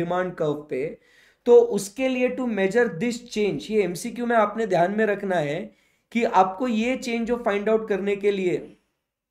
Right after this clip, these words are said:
ठीक है ना, ये चेंज जो आपको फाइंड आउट करने के लिए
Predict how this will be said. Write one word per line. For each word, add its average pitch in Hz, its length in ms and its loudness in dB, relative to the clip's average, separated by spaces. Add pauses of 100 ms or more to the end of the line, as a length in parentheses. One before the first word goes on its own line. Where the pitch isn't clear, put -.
(420)
ठीक 180 180 0
है 220 60 6
ना, 196 340 0 (520)
ये 214 220 0
चेंज 226 320 -2
जो 226 100 4
आपको 214 300 4 (220)
फाइंड 196 240 0
आउट 208 200 0
करने 196 300 -2
के 190 160 2
लिए 175 280 -2